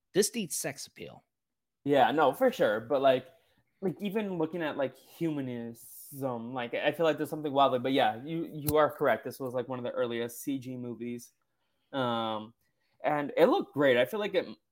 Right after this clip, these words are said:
Speaker 2: holds up, like, plot-wise, story-wise, even animation-wise, like, for the most part.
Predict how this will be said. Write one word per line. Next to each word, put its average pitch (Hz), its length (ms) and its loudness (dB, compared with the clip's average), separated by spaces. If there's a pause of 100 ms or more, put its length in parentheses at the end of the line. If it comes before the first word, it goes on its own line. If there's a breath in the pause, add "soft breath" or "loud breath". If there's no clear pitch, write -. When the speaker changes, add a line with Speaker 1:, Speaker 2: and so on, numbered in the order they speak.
Speaker 2:
holds 143 460 2
up, 139 320 2 (160)
like, 120 220 -2
plot-wise, 131 760 2
story-wise, 127 1120 0 (140)
even 196 200 -4
animation-wise, 135 920 -2
like, 120 240 -2
for 139 100 -10
the 127 60 -8
most 131 260 -4
part. 135 320 2